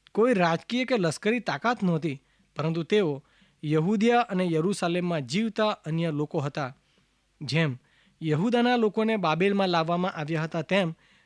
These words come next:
તેઓ પણ અન્ય દેશમાંથી યરૂશાલેમ અને યહૂદિયામાં લાવવામાં આવ્યા હતા. તે સમયમાં વિજયી સૈન્યને માટે આ પ્રથા હતી. તે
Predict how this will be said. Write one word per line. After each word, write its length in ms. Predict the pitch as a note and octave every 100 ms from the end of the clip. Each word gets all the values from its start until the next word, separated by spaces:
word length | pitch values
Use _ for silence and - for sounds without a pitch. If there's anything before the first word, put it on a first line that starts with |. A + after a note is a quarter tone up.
| _ _
તેઓ 260 | F3+ A3 B3+
પણ 280 | A#3 B3 -
અન્ય 380 | E3 F#3 G#3+ A3
દેશમાંથી 680 | E3+ E3+ F3+ G#3+ G3 F3+ F3 _ _ -
યરૂશાલેમ 600 | C3+ D3 C#3 C#3+ F3 B3+ - _ _
અને 160 | E3+ G3+
યહૂદિયામાં 680 | F#3+ F3+ B3 C#4 C4 A3+ D#3+
લાવવામાં 440 | D#3 E3 E3 D3
આવ્યા 260 | C3 C#3+ C3
હતા. 240 | C#3+ B2+ - _ _ _
તે 80 | D#3+ E3
સમયમાં 680 | - D#3 F#3+ A#3 C#3+ D#3 - _ _ _
વિજયી 580 | C#3+ F#3 F#3+ A#3 B3 B3
સૈન્યને 460 | - E3 F3 G3+
માટે 300 | G3 F#3 F3+ G3
આ 200 | C#3+ D3
પ્રથા 360 | C3 - C3+
હતી. 320 | B2+ D3 B2 - _ _ _ _
તે 80 | -